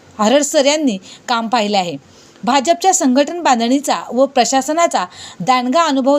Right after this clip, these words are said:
तसेच लोकांच्या सतत संपर्कात असलेल्या सुभाष हरड सर यांची अध्यक्षपदी निवड झाल्याने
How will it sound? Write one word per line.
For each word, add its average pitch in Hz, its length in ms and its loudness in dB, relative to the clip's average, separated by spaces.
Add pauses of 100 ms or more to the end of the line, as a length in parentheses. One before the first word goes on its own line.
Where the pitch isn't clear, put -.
तसेच 311 300 0
लोकांच्या 233 520 0 (340)
सतत 370 360 0
संपर्कात 285 480 0
असलेल्या 285 400 -2 (140)
सुभाष 311 420 0
हरड 262 160 2
सर 254 200 0
यांची 262 340 0 (320)
अध्यक्षपदी 349 680 -2
निवड 254 300 4
झाल्याने 247 440 -2